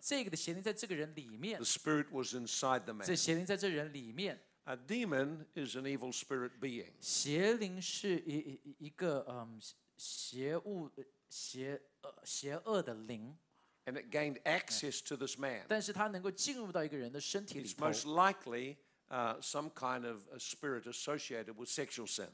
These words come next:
Speaker 1: 可能是在一个性方面的一个的灵。
Speaker 2: And the spirit had entered into the man.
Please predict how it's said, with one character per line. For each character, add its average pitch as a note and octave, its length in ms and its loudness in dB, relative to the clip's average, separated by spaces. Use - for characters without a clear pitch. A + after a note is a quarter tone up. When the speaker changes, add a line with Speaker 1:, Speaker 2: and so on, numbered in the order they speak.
Speaker 1:
可 D#3 160 -2
能 G3 180 -4
是 A#3 240 -6
在 G#3 320 2
一 F3+ 180 -6
个 F3+ 140 -4
性 G3 500 -4
方 F#3 260 -2
面 F#3+ 380 -6
的 B2 100 -6
一 B2 140 -10
个 B2+ 140 -2
的 B2+ 80 -4
灵。 - 0 -
Speaker 2:
And A#2 180 2
the E3 80 4
spirit E3+ 180 6
had D3 220 0
entered E3 380 2
into D3 280 0
the A2 120 -4
man. F#2+ 260 -8